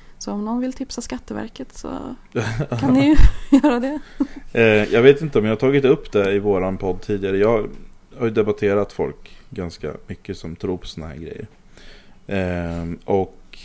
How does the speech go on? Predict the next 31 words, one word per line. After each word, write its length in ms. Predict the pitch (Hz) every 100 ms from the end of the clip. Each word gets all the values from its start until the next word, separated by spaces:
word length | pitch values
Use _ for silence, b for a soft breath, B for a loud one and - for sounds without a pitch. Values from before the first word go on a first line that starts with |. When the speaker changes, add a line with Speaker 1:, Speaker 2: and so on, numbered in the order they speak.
| - -
Speaker 2:
det, 340 | 107 107 98 - -
det 160 | - 110
som 200 | - 107
jag 200 | 117 139
brukar 300 | 127 110 120
ta 160 | 107 107
upp 260 | 92 -
som 460 | - 92 92 87 90 95
en, 120 | 98 -
en 60 | 107
fråga 420 | - 135 107 101
som 180 | 98 110
faktiskt 320 | 98 95 -
ingen 280 | 123 95 92
har 340 | 95 98 95 87 b b b b
eh, 360 | 104 104 98 95
det 140 | -
är 180 | 120 135 123 107 110 - - -
en 200 | 165 147
som 160 | 127
har 60 | 117
försökt 440 | 110 120 120 104
att 60 | 98
bemöta 460 | 95 87 82 -
frågan, 440 | 85 87 76 71 90
men 180 | 90 87 -
det 80 | 95
gick 140 | 90
inte 140 | 92 -
så 100 | 98
bra. 300 | 120 98